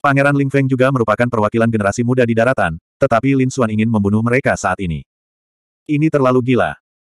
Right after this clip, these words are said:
Total ada lima pil panjang umur, siapa cepat dia dapat. Jika Anda terlambat, Anda tidak akan mendapat apa-apa." Lin Xuan mengingatkan mereka lagi. Namun, mulut semua orang bergerak-gerak. Sejujurnya, mereka sangat ragu. Meskipun pil panjang umur bagus,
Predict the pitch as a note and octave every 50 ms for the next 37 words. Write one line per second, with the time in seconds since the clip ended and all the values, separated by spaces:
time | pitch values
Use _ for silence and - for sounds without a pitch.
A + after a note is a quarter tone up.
0 | _ _ _ - D3 C#3 D#3 D#3+ D#3 C#3+ C3+ C3 B2 B2 A#2+ A#2+ A#2+ C3 B2+ B2+
1 | C3 B2 A#2+ B2 A#2+ A#2+ C3+ B2 G#2+ G2+ A2+ C#3 - _ _ - - C3+ A#2+ A#2+
2 | C3 B2 - C3 C3 A#2+ - B2 B2 A#2 G2+ F#2+ F2+ F2 E2 D#2 - _ _ _
3 | _ - C#3 C#3+ C#3+ E3 E3 D#3 C#3+ C3 B2 C3 A#2+ A#2 A2+ A2+ A#2+ C3 - _
4 | _ _ _ - B2 C3+ D3+ D#3 D#3+ C3+ B2 A2+ - A#2+ A#2+ A2+ A2 G#2+ A2 A2+
5 | B2+ B2+ - G#2 G2+ G2+ F#2 F2 F2 E2 D#2 - - _ _ _ _ D3 C#3+ D3
6 | D3 - D3+ D3+ D3+ D3+ C#3 C3 B2 A#2 A#2 - B2+ B2+ C3 B2+ A#2 A#2 A#2+ B2
7 | B2+ A#2+ A2 G2 F2+ F2+ D#2+ C#2+ - _ _ _ _ _ _ _ _ _ _ _
8 | C3 C3 B2+ B2 A#2+ A#2+ C3 D3 D#3+ F3 - _ _ - C#3+ D3 D3+ E3+ - -
9 | D3 C3 B2+ B2 A#2 A#2 A#2+ B2 A#2+ A#2 A#2+ A#2+ A2 A2+ A2 G#2 G#2 G2+ F2+ E2
10 | - _ _ _ _ _ - - - C#3 C3 C#3 A#2+ C3+ C3+ A#2+ G2 F2+ E2+ A#2+
11 | F3+ - _ _ _ C#3+ C3+ C3+ C#3 - D#3 D3+ - C#3 C#3+ C3+ C3 - A#2+ G#2+
12 | F#2+ F2+ E2+ D2+ - _ _ _ _ - C#3 C3+ - - D3 D#3 D#3+ E3 D#3+ D3+
13 | D3 C#3 C3+ B2 B2 B2+ B2+ B2 A#2+ B2 B2 B2 C3+ C3 A#2 G#2 G2+ - - -
14 | -